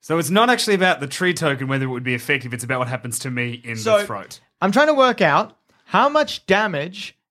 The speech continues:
Speaker 2: does the dragon's throat need to take before it bursts open,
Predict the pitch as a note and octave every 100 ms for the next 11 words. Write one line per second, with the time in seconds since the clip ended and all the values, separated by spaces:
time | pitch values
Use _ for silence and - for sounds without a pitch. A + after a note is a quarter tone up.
0 | C3+ C#3 E3+ F3+ F#3 E3+ - D3 C#3+ D#3+
1 | B2+ G3 B3 B3 G#3+ - F3+ G3 F#3+ D3
2 | E3+ G#3 G#3 G#3+ - D#3 D3 - - E3
3 | E3+ E3+ C#3+ A#2+ D#3+ D3+ - - G3+ G3
4 | B2